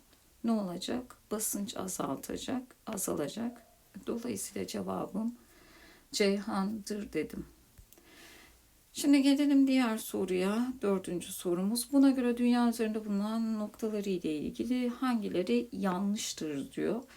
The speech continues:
Yirmi üç Eylül tarihini gösteriyor. Yani ekinoks gece gündüz eşitliğini, ekvatora dik düşüyor değil mi öyle vakti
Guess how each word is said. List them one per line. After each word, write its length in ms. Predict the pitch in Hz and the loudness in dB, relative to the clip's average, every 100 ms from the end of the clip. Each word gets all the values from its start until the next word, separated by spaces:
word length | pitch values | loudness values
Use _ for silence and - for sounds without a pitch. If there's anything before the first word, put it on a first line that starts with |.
| - - - | -20 -20 -4
Yirmi 340 | 220 226 226 | 2 2 4
üç 220 | 226 226 202 | 2 0 0
Eylül 300 | 165 151 147 | 0 -2 -6
tarihini 560 | - 160 147 143 143 | -6 -4 -4 -2 -2
gösteriyor. 520 | 139 139 - - 170 | -2 -6 -6 -2 -2
Yani 360 | 208 214 190 202 | -2 -2 -2 -2
ekinoks 760 | - 190 - 175 147 - - - | -2 -4 -2 -2 0 -4 -8 -6
gece 300 | - - 185 | -6 -4 -4
gündüz 440 | 185 175 160 - | 0 0 -2 -4
eşitliğini, 720 | 190 - - - 143 208 262 | -6 -8 -8 -6 -4 -2 0
ekvatora 600 | 202 196 202 196 190 202 | -2 -2 -4 -2 -2 -2
dik 240 | 202 185 - | -4 -8 -10
düşüyor 420 | 196 - - - | -8 -2 -2 0
değil 160 | 240 | 0
mi 140 | 285 165 | 2 2
öyle 300 | 143 - - | 0 -2 -4
vakti 460 | 131 - - - | -6 -8 -8 -8